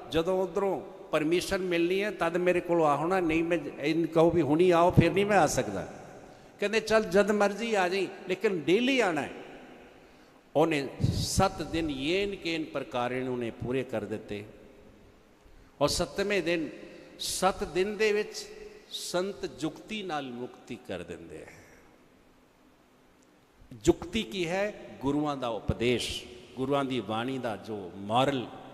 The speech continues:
ਉਹ ਉਹਨੂੰ ਉਸ ਦੇ ਨਾਲ ਜੋੜਨ ਦੀ ਉਹਨਾਂ ਨੇ ਕੋਸ਼ਿਸ਼ ਕਰ ਦਿੱਤੀ। "ਬੇਟੇ, ਇੱਕ ਕਿਰਿਆ ਕਰਨੀ ਹੈ ਯੋਗ ਅਭਿਆਸ ਦੇ ਵਿੱਚ, ਪ੍ਰਾਣਾਯਾਮ ਕਿਰਿਆ ਕਰਨੀ ਹੈ, ਔਰ ਇਹ ਤੂੰ ਪ੍ਰਾਣਾਯਾਮ ਕਿਰਿਆ ਕਰ, ਪਹਿਲੇ ਦਿਨ, ਦੂਜੇ ਦਿਨ, ਤੀਜੇ ਦਿਨ, ਚਾਰ,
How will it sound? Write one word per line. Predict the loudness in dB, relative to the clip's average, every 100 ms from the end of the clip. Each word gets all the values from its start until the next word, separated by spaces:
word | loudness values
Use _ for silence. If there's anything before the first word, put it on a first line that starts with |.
| -20 -20 -20 -20 0
ਉਹ | 4 6
ਉਹਨੂੰ | 4 0 -6 -6
ਉਸ | -4 -2
ਦੇ | 2 2
ਨਾਲ | 2 2 0
ਜੋੜਨ | 0 0 0 -2
ਦੀ | -4 -2
ਉਹਨਾਂ | -2 -2
ਨੇ | -4 -2
ਕੋਸ਼ਿਸ਼ | 0 0 -2 -2
ਕਰ | -2
ਦਿੱਤੀ। | -2 -4 -2 -4 -4 -10 0
"ਬੇਟੇ, | 2 4 2 0 -4 -14 -4
ਇੱਕ | -2 -2 -2
ਕਿਰਿਆ | 2 4 6
ਕਰਨੀ | 4 0 0 0 0
ਹੈ | 0
ਯੋਗ | 0 0 0
ਅਭਿਆਸ | 0 0 0 0
ਦੇ | -2 -2
ਵਿੱਚ, | -2 -8 -16 -4
ਪ੍ਰਾਣਾਯਾਮ | 0 2 2 0 0
ਕਿਰਿਆ | -2 -2 -2
ਕਰਨੀ | -2 -6 -4 -6 -4
ਹੈ, | -6 -8 -14 -20 -2
ਔਰ | -2 0 0
ਇਹ | 0
ਤੂੰ | 0 -4 -4 -4
ਪ੍ਰਾਣਾਯਾਮ | 0 2 2 0
ਕਿਰਿਆ | -2 -2 0 0
ਕਰ, | 0 -4
ਪਹਿਲੇ | 0 -2 0 -2
ਦਿਨ, | -2 -4
ਦੂਜੇ | -2 -2 -2 -2
ਦਿਨ, | -2 -2
ਤੀਜੇ | -2 -4 -2
ਦਿਨ, | -2 -2
ਚਾਰ, | 0 2 2